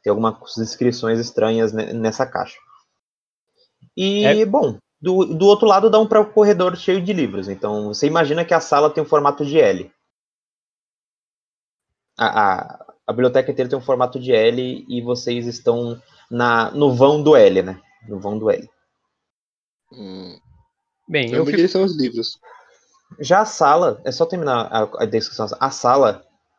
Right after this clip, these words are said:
Speaker 1: é, por outro lado, tem, é, é um po-, é, é o que chama um pouquinho mais a atenção de vocês.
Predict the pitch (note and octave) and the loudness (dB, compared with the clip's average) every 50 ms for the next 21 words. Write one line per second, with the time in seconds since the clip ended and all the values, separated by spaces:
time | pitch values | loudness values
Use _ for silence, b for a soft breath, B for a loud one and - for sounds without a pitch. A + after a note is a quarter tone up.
0 | _ _ A2+ G#2 G#2 G2+ G2 - - - A2+ A2+ A2+ A2 G#2 A2 A2 A2+ G#2+ - | _ _ -4 -2 -2 -2 -4 -4 -4 -2 -2 0 0 2 0 2 2 0 0 0
1 | A#2+ A#2+ B2+ C3 C3+ C#3 C#3+ C#3 C#3 C#3 - - _ _ _ _ _ _ _ _ | -2 -2 -2 -4 -4 -6 -6 -6 -8 -10 -12 -16 _ _ _ _ _ _ _ _
2 | _ - C3 B2 A#2+ A#2+ B2 A#2+ - - D3+ D#3+ E3 E3 - - - - C#3+ C3+ | _ -12 -10 -8 -8 -8 -10 -10 -6 -4 -2 -2 -2 -2 -6 -6 -2 0 0 0
3 | - - - E3+ E3+ F#3 F3 - - _ _ - - - - F#3 F3+ F3+ F#3 F3 | 0 0 0 2 2 2 2 -2 -10 _ _ -16 -14 -4 -2 0 0 0 0 0
4 | F3+ F3+ F3 - G3 F#3+ G3 G3 F#3 F#3 F3+ F#3 F3 - F3 E3+ D#3+ D#3+ E3 E3+ | -2 -2 -2 -4 -6 -2 -2 0 0 0 -2 -4 -6 -6 -6 -6 -2 -2 -2 -2
5 | - - A2 - - - - - | -2 -4 -6 -6 -6 -10 -20 -20